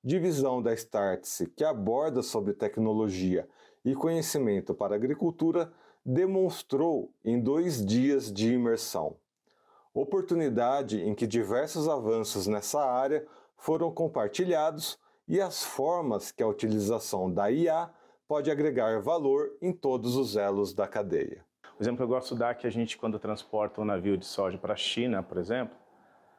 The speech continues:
Speaker 2: a gente tá transportando quatorze por cento de água, né? Que é o nível de umidade que é permitido carregar dentro dessa soja. Então, como que a gente industrializa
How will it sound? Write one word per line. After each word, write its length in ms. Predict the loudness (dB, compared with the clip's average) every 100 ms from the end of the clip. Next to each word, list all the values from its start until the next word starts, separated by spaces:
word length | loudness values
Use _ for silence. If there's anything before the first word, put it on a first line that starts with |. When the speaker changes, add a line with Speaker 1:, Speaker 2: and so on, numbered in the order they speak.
| _
Speaker 2:
a 60 | -4
gente 240 | -4 -4
tá 60 | -6
transportando 520 | -6 -4 -4 -4 -4
quatorze 560 | -6 -6 0 0 0
por 220 | -4 -4 -4
cento 540 | -4 -4 -4 -6 -8 -14 -10
de 200 | -2 0
água, 440 | 0 -4 -8 -10 _ _
né? 240 | -8 -8 -6
Que 80 | -2
é 40 |
o 320 | 0 0 0
nível 260 | 0 0 0
de 80 | -2
umidade 480 | -4 -2 -2 -2 -6
que 80 |
é 20 | -6
permitido 480 | -4 -4 -8 -12
carregar 420 | -8 -4 -2 -2 -4
dentro 180 | -4
dessa 200 | -6 -6
soja. 340 | -6 -2 -4 -4 -16 -20 -8
Então, 140 | -6
como 140 | -4 -4
que 80 | -2
a 60 |
gente 440 | -2 -4 -2 -4 -6 -20 -20 _ _ _ _ _ _ _
industrializa 1200 | -2 0 -2 -2 -2 -2 0 0 2 2 2 -2